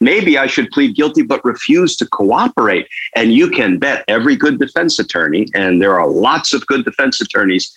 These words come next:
involved in defending these insurrectionists, will say, "I am going to cite Judge Moss's benchmark, atmospheric precedent only though it may be, as why my guy or my gal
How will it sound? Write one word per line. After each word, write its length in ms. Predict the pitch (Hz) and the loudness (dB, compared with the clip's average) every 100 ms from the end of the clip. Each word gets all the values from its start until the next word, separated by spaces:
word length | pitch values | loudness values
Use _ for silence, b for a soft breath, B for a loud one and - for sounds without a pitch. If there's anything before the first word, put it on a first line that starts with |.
| B - | B -2
involved 500 | 110 104 107 104 92 | 0 2 0 0 0
in 140 | 95 | -2
defending 480 | 90 - 104 104 98 | -2 -2 0 2 4
these 180 | 101 90 | 2 2
insurrectionists, 920 | 95 87 85 104 156 - 92 78 - | 0 0 0 0 0 0 0 -2 -2
will 180 | 104 101 | 0 0
say, 400 | - 120 107 - B B B - | 0 0 0 -2 B B B -4
"I 200 | 127 175 | -2 0
am 200 | 160 120 | 0 2
going 280 | 120 123 107 | 2 0 -2
to 100 | - | -6
cite 380 | - 117 113 - | -4 -2 -2 -2
Judge 360 | 107 110 87 | -2 0 0
Moss's 680 | 98 110 107 - 90 95 - - | 0 0 0 0 -2 -2 -6 -2
benchmark, 600 | 269 - - 87 170 226 - - _ _ _ _ | 0 0 0 0 0 -2 -8 -14 _ _ _ _
atmospheric 800 | 98 - 117 - - 135 139 135 | -4 0 0 0 0 2 0 -2
precedent 520 | - 131 - 127 127 - | -4 -2 -2 0 0 0
only 380 | 113 127 127 127 | 0 2 4 4
though 200 | 113 123 | 2 2
it 120 | 135 | 2
may 140 | 127 123 | 0 2
be, 360 | 143 110 - B B B B | 2 0 -2 B B B B
as 300 | 110 113 98 | -4 -2 -2
why 300 | 104 117 117 | 0 2 2
my 320 | 110 113 123 120 | 2 2 2 0
guy 520 | 117 110 104 101 101 | 0 0 2 0 0
or 140 | 104 104 | 0 0
my 420 | 104 107 107 101 92 | 2 2 2 0 -2
gal 500 | 107 104 98 95 92 | 0 2 2 2 0